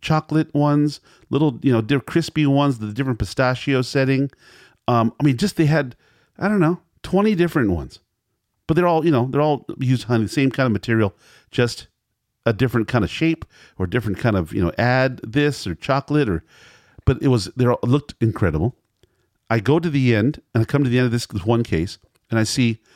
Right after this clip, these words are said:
um, what I think is Turkish delight, right? 'Cause at this moment I really hadn't, uh, maybe I hadn't caught on to the fact it was Turkish exactly,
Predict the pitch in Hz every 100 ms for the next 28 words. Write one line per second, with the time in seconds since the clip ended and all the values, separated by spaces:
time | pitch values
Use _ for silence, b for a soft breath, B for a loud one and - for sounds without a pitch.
0 | b b b 117 104 98 98 - _ -
1 | - 117 113 113 - 135 98 - 147 139
2 | 113 117 98 64 _ _ _ _ _ _
3 | _ _ _ _ _ - - 107 - B
4 | B 131 127 135 123 139 143 107 104 143
5 | 131 123 110 _ b b b _ - 120
6 | 131 147 131 131 107 - 104 104 113 110
7 | 98 123 117 101 80 - 123 160 170 -
8 | _ _ _ _ 110 101 117 135 156